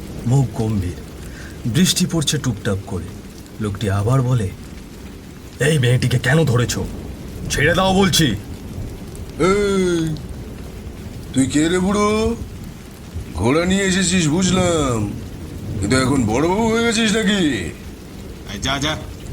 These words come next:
Speaker 3: তোদের যাদের বুড়োরা আজকাল বেশি কথা বলে, যা, নিজের রাস্তা ধর, যা, ফট।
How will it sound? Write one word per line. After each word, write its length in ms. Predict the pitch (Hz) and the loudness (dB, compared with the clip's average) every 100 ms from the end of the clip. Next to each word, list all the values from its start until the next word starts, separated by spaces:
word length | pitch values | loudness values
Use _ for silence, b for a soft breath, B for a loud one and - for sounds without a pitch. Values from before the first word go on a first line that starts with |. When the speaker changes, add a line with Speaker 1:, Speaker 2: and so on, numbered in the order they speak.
| - - - - - - | -10 -10 -12 -10 -10 -8
Speaker 3:
তোদের 320 | 101 131 151 | -4 0 0
যাদের 220 | 147 160 | 0 0
বুড়োরা 320 | 135 143 143 | 2 2 2
আজকাল 300 | 143 127 147 | -2 -2 0
বেশি 200 | 135 127 | 0 0
কথা 240 | 127 117 120 | -2 -2 -2
বলে, 180 | 104 90 - - - - - - 120 | -2 -6 -12 -14 -14 -14 -14 -10 -6
যা, 120 | 139 - - - - - - - - | -6 -6 -14 -14 -14 -14 -12 -8 -6
নিজের 280 | - 113 110 | -4 -2 0
রাস্তা 220 | 120 123 | 0 0
ধর, 160 | 123 120 | -2 0
যা, 100 | 151 156 | 0 0
ফট। 120 | 180 | -2